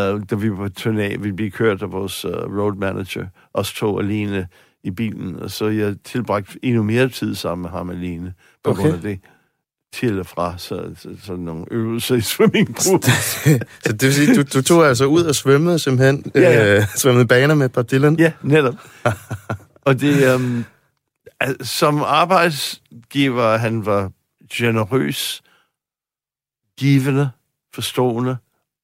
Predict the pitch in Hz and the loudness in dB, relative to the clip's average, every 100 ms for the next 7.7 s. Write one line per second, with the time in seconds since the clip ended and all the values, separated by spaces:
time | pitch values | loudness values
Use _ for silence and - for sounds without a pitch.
0 | 110 107 104 101 101 - _ _ _ _ | -2 0 0 0 -2 -6 _ _ _ _
1 | _ _ _ 90 92 90 92 - _ _ | _ _ _ -6 -4 -8 -10 -18 _ _
2 | _ _ _ _ _ _ _ - - 135 | _ _ _ _ _ _ _ -12 -2 2
3 | 131 147 170 - - 165 160 - - _ | 4 4 2 -2 -2 -2 -2 -8 -18 _
4 | _ _ _ _ _ _ _ _ _ _ | _ _ _ _ _ _ _ _ _ _
5 | 139 131 113 156 139 143 135 - - - | 0 2 4 2 2 0 -2 -4 -8 -6
6 | - 151 135 - - - - 113 - 127 | 0 2 2 0 -6 -20 -10 -10 -4 -2
7 | 117 110 123 123 127 120 | -2 0 -2 -2 -6 -8